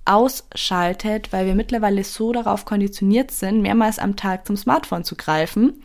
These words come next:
dass es schwierig fällt, es nicht zu tun. Und unser Smartphone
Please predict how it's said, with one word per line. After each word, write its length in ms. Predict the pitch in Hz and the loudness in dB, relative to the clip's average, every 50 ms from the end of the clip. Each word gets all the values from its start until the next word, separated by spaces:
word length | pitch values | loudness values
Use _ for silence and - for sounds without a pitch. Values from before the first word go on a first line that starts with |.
| - - - - - - - - - - | -20 -20 -20 -20 -20 -20 -20 -20 -14 -2
dass 220 | - 214 208 - - | 0 0 0 0 0
es 200 | 277 262 - - - - - - | -2 -2 -4 -8 -14 -20 -10 -6
schwierig 580 | - - - 202 208 247 294 285 320 285 - - | -6 -2 2 4 6 6 6 4 2 -2 -4 -2
fällt, 500 | - 269 247 240 240 247 262 262 - - - - - - - - - - - - - - _ 196 | 2 4 6 6 6 4 4 2 -4 -10 -20 -20 -20 -20 -20 -20 -20 -20 -20 -20 -20 -6 _ 0
es 260 | 202 202 202 - - - - - - - | 0 0 0 -4 -8 -10 -16 -20 -8 2
nicht 520 | - 220 233 269 262 - - - - - - - - - - - - - | 8 8 10 10 8 6 0 -8 -12 -16 -16 -20 -20 -20 -20 -20 -20 -18
zu 180 | - - - 185 | -10 -8 -8 -8
tun. 600 | - - - - 175 165 160 160 156 156 165 - - - - - - - - - - - - - - - - - - | -8 -10 -10 -8 -6 -4 -4 -2 -2 -4 -6 -8 -14 -20 -20 -20 -20 -20 -20 -18 -18 -18 -18 -18 -18 -18 -20 -10 -4
Und 440 | - 202 196 196 196 202 196 196 - | 0 2 4 6 6 4 2 0 0
unser 240 | - 208 196 202 196 | 0 0 0 0 -2
Smartphone 680 | 196 - 185 180 190 196 - - 247 254 269 269 269 | 0 2 2 2 2 2 2 2 4 6 6 4 4